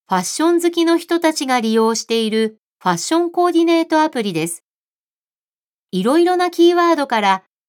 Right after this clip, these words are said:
自分が好きなコーディネートを探すことができます。注目のファッションをチェックしたり、興味のあるブランドについて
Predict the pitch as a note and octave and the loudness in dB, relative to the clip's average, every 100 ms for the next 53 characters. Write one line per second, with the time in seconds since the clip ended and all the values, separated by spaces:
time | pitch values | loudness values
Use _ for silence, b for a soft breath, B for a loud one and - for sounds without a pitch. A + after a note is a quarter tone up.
0 | _ E3 D#3+ A3+ B3 A#3 A3+ - E4+ F#4 | _ -8 -2 -2 -2 -6 -8 -4 -2 -2
1 | F4 C4+ C4+ B3+ B3+ C4 A#3+ G3 D3+ D3 | -2 -2 -2 -2 -4 -4 -4 -6 -6 -8
2 | D#3 C4+ C#4 D#4+ D#4 D4+ A3+ F3 E3+ D3+ | -6 -6 -4 -4 -2 -2 -2 -4 -6 -8
3 | D#3+ - _ _ _ _ _ _ _ _ | -8 -12 _ _ _ _ _ _ _ _
4 | _ _ _ _ _ - B3+ D#4+ E4 E4+ | _ _ _ _ _ -4 0 0 0 0
5 | D#4+ D#4+ E4 E4 - C#4 B3+ A3 A3+ C4 | -2 0 0 -2 -4 -4 -4 -4 -6 -8
6 | - A#3+ - A3 G3 F#3+ F3 _ _ _ | -6 -8 -6 -6 -4 -6 -10 _ _ _
7 | _ D#4 F#4 F#4 E4+ C#4 C4 A3 F#3+ E3 | _ 0 2 2 0 2 2 0 0 0
8 | F#3+ A#3+ A#3+ A#3 A3+ B3 A3+ - D#3+ | -2 -2 -4 -6 -6 -8 -8 -6 -6